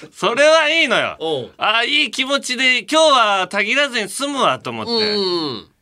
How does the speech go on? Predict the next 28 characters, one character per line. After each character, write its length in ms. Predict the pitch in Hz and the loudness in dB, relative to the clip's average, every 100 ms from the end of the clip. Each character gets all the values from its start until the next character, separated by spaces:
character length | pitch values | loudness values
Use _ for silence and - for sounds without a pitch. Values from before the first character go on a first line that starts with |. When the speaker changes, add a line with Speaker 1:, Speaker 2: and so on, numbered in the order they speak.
| _ - | _ -16
Speaker 1:
気 120 | 139 | -10
持 160 | 143 | -8
ち 540 | 139 - 147 135 117 104 | -8 -6 -4 -4 -6 -10
い 40 | |
い。 40 | - | -10
Speaker 2:
勝 180 | 123 | -10
っ 20 | - | -8
た 100 | 107 | -12
し 140 | 117 | -8
ね、 80 | 175 | -4
Speaker 1:
う 20 | |
ん。 40 | |
Speaker 2:
気 40 | 139 | -4
持 180 | 127 127 110 | -2 -4 -4
ち 20 | |
い 40 | |
い 20 | |
勝 160 | 95 131 | -4 -6
ち 60 | - | -8
方 220 | 135 123 | -10 -10
し 40 | - | -12
た 100 | 117 | -12
か 100 | 104 | -10
ら 100 | 139 | -6
ね。 220 | 226 - | -6 -8
Speaker 1:
う 60 | 110 | -8
ん。 260 | 107 98 | -6 -6
Speaker 2:
う 120 | 82 | -8